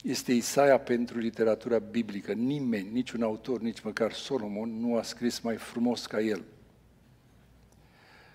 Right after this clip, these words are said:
A scris despre lucruri frumoase. Le-a așezat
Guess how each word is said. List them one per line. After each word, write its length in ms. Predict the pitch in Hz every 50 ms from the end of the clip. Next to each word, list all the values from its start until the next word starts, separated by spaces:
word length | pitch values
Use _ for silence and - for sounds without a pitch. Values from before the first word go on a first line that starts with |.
| - - - _ _ _ _ - _ -
A 120 | - - 135
scris 280 | - - 147 151 143
despre 360 | 131 139 127 - - - 131 127
lucruri 500 | 123 131 175 170 - 135 120 104 - -
frumoase. 680 | - - - - 110 110 107 95 87 - - - - - - - - _ - - - - - - - - - - - -
Le-a 280 | - 127 113 120 120 113
așezat 640 | 107 - - 120 113 107 117 170 165 160 -